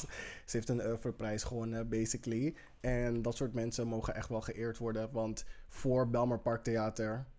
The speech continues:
Speaker 2: waar ging je naartoe voor kunst en cultuur of überhaupt een theaterstuk bekijken in Zuidoost?
Speaker 1: Oh, er is een soort van rare podium. Hoe heet dat? Is dit nou Kankan drie? Nee.
Speaker 2: Dit is daar bij K-buurt, toch?
Speaker 1: Ja,
Speaker 2: Daar
Speaker 1: nee, nee,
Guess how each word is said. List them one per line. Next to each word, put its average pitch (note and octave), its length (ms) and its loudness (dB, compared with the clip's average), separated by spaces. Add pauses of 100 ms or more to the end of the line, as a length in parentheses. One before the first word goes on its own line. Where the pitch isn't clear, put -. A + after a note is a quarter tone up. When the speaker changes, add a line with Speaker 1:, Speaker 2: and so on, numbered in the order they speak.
(440)
Speaker 2:
waar B2+ 260 4
ging B2 180 2
je A#2+ 60 4
naartoe A#2 420 2
voor A2 360 2 (120)
kunst A#2 280 0
en A#2 180 -2
cultuur A2+ 380 0
of - 180 -2
überhaupt B2 400 4
een C3+ 120 2
theaterstuk A2+ 600 2
bekijken A2 520 0
in A2+ 360 0 (720)
Zuidoost? A2+ 640 0
Speaker 1:
Oh, G#2 420 4
er G2 80 0
is F#2 120 -6
een G2+ 100 -2
soort G#2 180 -2
van G2 300 -2
rare F#2 280 0
podium. F#2 340 -2
Hoe F#2 80 -4
heet F#2 80 -4
dat? F#2+ 140 -2 (120)
Is G2 120 -6
dit G#2+ 120 -4
nou G#2 180 -2
Kankan F#2 400 -4
drie? A#2+ 380 -4
Nee. F#2+ 540 -2
Speaker 2:
Dit C3+ 220 4
is C3 100 2
daar B2+ 120 6
bij A#2+ 120 6
K-buurt, G#2+ 440 2
toch? C#3+ 400 0
Speaker 1:
Ja, A2 100 4
Speaker 2:
Daar G#2+ 200 6
Speaker 1:
nee, - 20 6
nee, A2 100 6